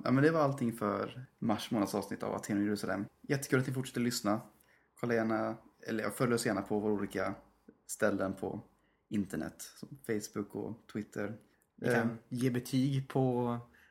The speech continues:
Speaker 2: ge betyg på iTunes så att vi kommer högre upp i rankningen och sånt där.
Speaker 1: Ja,
Speaker 2: Då
Speaker 1: men, ja, men gör gärna det.
Speaker 2: Mm.
Speaker 1: Om inte annat för att det är väldigt kul att se, få, eh, det är så roligt att få respons från er lyssnare.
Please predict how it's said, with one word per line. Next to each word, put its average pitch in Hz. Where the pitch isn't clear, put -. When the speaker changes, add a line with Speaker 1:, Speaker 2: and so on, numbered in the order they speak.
Speaker 2:
ge 135
betyg 131
på 127
iTunes 143
så 135
att 120
vi 120
kommer 117
högre 143
upp 143
i 135
rankningen 135
och 135
sånt 135
där. 131
Speaker 1:
Ja, 143
Speaker 2:
Då 127
Speaker 1:
men, 110
ja, 131
men 131
gör 135
gärna 139
det. 117
Speaker 2:
Mm. 127
Speaker 1:
Om 127
inte 127
annat 131
för 110
att 107
det 107
är 104
väldigt 101
kul 110
att 104
se, 95
få, 101
eh, 98
det -
är 104
så 113
roligt 113
att 101
få 120
respons 151
från 117
er 104
lyssnare. 107